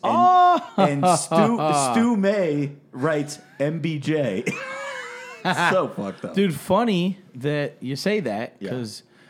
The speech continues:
Speaker 2: uh, we all said, "Oh, uh, everyone's good tonight, Wednesday night," and Ray says,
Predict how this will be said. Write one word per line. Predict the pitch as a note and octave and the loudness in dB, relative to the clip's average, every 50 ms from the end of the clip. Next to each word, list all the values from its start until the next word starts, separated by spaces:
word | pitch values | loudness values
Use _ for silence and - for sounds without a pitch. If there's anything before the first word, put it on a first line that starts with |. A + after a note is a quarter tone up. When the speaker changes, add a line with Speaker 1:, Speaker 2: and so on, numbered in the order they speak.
| _ _ - _ _ - | _ _ -20 _ _ -10
Speaker 2:
uh, | - B2+ B2 A#2+ A#2 A2 - - - _ _ _ _ _ _ _ - | -6 -6 -4 -4 -4 -6 -8 -12 -18 _ _ _ _ _ _ _ -10
we | B2+ C3 C#3+ D#3+ | -6 -4 -2 -2
all | E3+ E3+ F3 E3+ | 0 0 0 0
said, | - - E3+ E3+ | -2 -2 0 0
"Oh, | G3 A#3+ B3+ A3 F#3 | 2 2 2 2 2
uh, | E3 D#3+ D#3+ D#3 D#3 C#3+ - - - - _ _ - - - - - | 4 2 2 2 0 -2 -4 -6 -10 -20 _ _ -20 -20 -16 -10 -6
everyone's | D3 D#3+ E3+ F3+ F3+ E3+ D#3 | -4 -2 0 0 -2 -2 -2
good | D#3+ F#3 G3 | -2 -2 -2
tonight, | F#3+ A3+ G#3 G#3 G#3+ G#3+ F#3 | -2 -2 -2 -2 -2 -2 -2
Wednesday | D#3 F3 F3 F3 E3+ | -2 -2 -2 -2 -2
night," | E3 D#3+ E3 F3+ F#3 - | -2 0 -2 -2 -2 -2
and | C#3+ C#3 | -4 -2
Ray | C3+ C#3 C#3 C#3 | -2 -2 -2 -2
says, | C3 - C3+ B2+ A#2+ G#2+ G2+ | -4 -4 -4 -6 -6 -8 -12